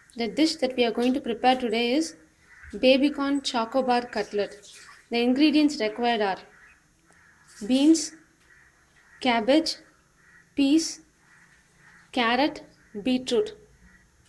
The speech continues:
Squeeze beetroot and carrot separately to take its juice.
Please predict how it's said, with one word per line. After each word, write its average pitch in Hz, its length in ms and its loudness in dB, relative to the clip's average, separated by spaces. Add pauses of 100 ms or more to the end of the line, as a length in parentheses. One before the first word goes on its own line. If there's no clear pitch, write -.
(560)
Squeeze 330 680 4 (100)
beetroot 294 420 0
and 233 220 -4
carrot 247 400 -2
separately 254 600 0
to 254 100 -6
take 247 300 0
its 254 220 -4
juice. 226 440 -4